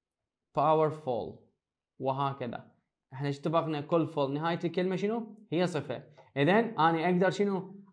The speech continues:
أخلي الاسم يصير صفة، بضيفه شنو بنهايته؟ Full. إذن الصفة تحتاج موصوف اللي هو من هو؟ الاسم. شو اتفقنا على الصفات؟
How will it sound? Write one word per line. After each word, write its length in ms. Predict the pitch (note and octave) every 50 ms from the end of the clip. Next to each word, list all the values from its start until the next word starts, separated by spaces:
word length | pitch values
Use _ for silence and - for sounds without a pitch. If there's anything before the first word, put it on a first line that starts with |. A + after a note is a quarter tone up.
| _ D3
أخلي 800 | D3 D3 - E3 E3+ E3+ E3 D#3 D3 C#3+ C3+ C3 B2+ C3 C3 - C#3+
الاسم 500 | C#3+ C#3 C3 - - E3 E3 F3 D#3 C#3+
يصير 260 | C#3+ C#3 E3+ F3+ F#3
صفة، 340 | F3+ F#3+ F#3+ F#3 G#3 G#3 G3
بضيفه 400 | D#3+ D#3 D3+ D#3+ E3+ E3 E3 E3
شنو 200 | - F#3+ F#3+ F3+
بنهايته؟ 600 | F#3 F3+ F3+ F3+ F3 F3 E3+ F3 E3+ E3+ E3+ E3+ E3+ - _ _ _ _
Full. 360 | _ - D3+ C3+ A#2+ - - - - - _ _ _ - C#3
إذن 460 | C#3+ C#3+ D3 C#3 B2 B2 - - - - _ _ _ _ _ _
الصفة 880 | D3 D3 D3 C#3+ C3+ B2+ - - - - D#3+ D#3+ D#3 - C3+ B2+ A#2 -
تحتاج 1200 | - - - _ - C3 C3 - - _ _ C3 C3+ C#3+ D3+ E3 E3+ F3 F3+ F3+ F3 F3+ - -
موصوف 640 | C#3 C#3 C3+ C3 C3 - D3+ D3+ D3 C#3+ C#3 C#3+
اللي 120 | C3 C3+ C#3
هو 120 | C#3+ C#3+
من 140 | D3+ D#3 D#3+
هو؟ 160 | D#3+ D#3+ D#3 D3+ D#3 D#3 - -
الاسم. 480 | C#3+ C#3+ C#3 - C#3 C3+ - C3 A#2+ -
شو 140 | - - -
اتفقنا 400 | - F#3 E3 G3 F#3 F3+ F#3 F3
على 80 | F3+
الصفات؟ 640 | F3+ F3+ F#3 E3 D#3 F3+ F3+ F3+ F3 F3 E3+ E3+ -